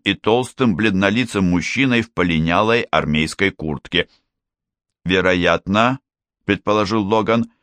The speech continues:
именно он и обнаружил жертву преступления». Логан посмотрел в сторону жертвы, освещенной безжалостными лучами фар — и быстро отвел глаза. Ему приходилось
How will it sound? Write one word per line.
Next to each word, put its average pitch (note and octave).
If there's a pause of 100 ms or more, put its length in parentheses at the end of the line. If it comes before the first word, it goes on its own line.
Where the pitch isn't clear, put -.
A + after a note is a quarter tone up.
(380)
именно B2
он B2+
и -
обнаружил A#2+ (140)
жертву F2+
преступления». A1 (1000)
Логан G#2+
посмотрел F#2
в -
сторону D#2+
жертвы, E2 (460)
освещенной G2
безжалостными F2
лучами E2+
фар — D2 (640)
и F2
быстро A#2+
отвел E2+
глаза. D2+ (920)
Ему E3+
приходилось D3+